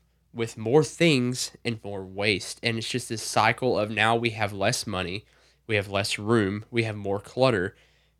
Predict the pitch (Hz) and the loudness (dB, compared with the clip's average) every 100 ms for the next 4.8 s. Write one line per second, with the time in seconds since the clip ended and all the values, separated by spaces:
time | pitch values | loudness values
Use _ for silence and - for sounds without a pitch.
0 | - 117 117 113 113 113 107 107 104 101 | 2 2 2 2 0 0 -2 -2 -4 -8
1 | - 107 107 101 90 95 120 127 107 107 | -6 -8 -6 -8 -8 -6 -6 -4 -6 -8
2 | - _ _ _ _ _ _ _ _ _ | -12 _ _ _ _ _ _ _ _ _
3 | _ _ _ _ - - _ - 123 120 | _ _ _ _ -20 -20 _ 2 2 2
4 | - - 127 - - 123 - | -2 -4 -4 -4 -4 -4 -6